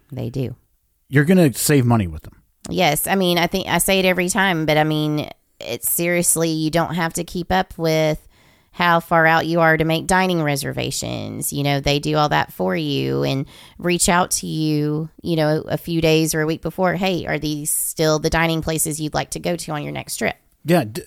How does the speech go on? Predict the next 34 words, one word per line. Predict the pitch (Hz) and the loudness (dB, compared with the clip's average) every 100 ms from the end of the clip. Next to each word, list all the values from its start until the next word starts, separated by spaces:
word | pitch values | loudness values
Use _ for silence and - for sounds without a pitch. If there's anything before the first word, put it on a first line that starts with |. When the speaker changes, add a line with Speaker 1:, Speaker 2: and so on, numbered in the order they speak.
| 160 - - | -16 -20 -4
Speaker 2:
Erica | 151 185 180 | 2 2 6
was | 180 156 | 6 6
already | 160 156 | 6 6
reaching | 151 156 139 | 4 2 2
out | 143 - | 2 2
to | 143 | 2
us | 147 - - | 2 0 -4
about | 110 127 | 0 4
our | 127 117 | 4 4
Disneyland | 123 170 139 113 104 | 2 4 2 2 0
trip | 127 107 | -2 0
in | 101 | 0
July. | 101 123 92 | 2 0 0
She | - 131 | 0 0
was | 120 | 2
like, | 120 | 2
Speaker 1:
Yeah. | 160 | 4
Speaker 2:
"Hey, | 170 | 4
we | 139 | 6
need | 208 | 6
to | 165 | 6
make | 170 | 4
park | - 156 - | 4 2 4
reservations | 110 107 113 107 85 | 0 2 2 0 0
now | 107 127 - | 0 0 -2
'cause | 110 98 | -4 -4
you | |
still | 101 110 | 0 -2
have | - | -2
to | |
have | - 147 | 0 0
those | 104 90 | 0 -4
out | 80 - | -10 -14
there." | - | -20